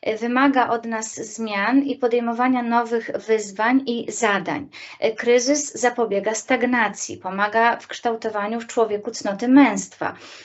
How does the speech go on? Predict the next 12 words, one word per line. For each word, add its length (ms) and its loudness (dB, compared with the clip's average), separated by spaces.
e, 140 0
która 280 0
polega 440 4
na 120 0
osiąganiu 720 -2
dobra 380 2
trudnego, 640 2
na 120 -6
pokonywaniu 600 -4
trudności 720 0
i 80 6
ograniczeń. 720 -2